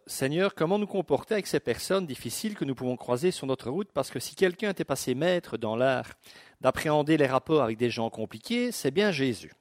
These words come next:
Il faut bien avouer qu'à ce niveau-là, il n'a pas vraiment eu beaucoup de chance. Les Romains voulaient le réduire au silence,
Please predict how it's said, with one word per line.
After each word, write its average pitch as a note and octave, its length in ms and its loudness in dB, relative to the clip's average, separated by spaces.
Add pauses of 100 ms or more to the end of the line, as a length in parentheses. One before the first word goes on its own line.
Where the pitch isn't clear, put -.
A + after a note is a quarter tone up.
(480)
Il - 760 -20
faut - 60 -8
bien F3+ 140 2
avouer F3+ 260 4
qu'à D#3 120 -2
ce - 100 -8
niveau-là, D#3 220 0
il C#3+ 40 0
n'a A#2+ 80 2
pas D#3 160 2
vraiment D3 280 0
eu D3 40 -6
beaucoup C#3 240 0
de - 60 -2
chance. - 460 -10 (1300)
Les B2+ 140 0
Romains D#3+ 320 6
voulaient C#3 280 6
le A2 440 4
réduire A#2+ 320 -2
au G#2 40 -4
silence, G3 600 -4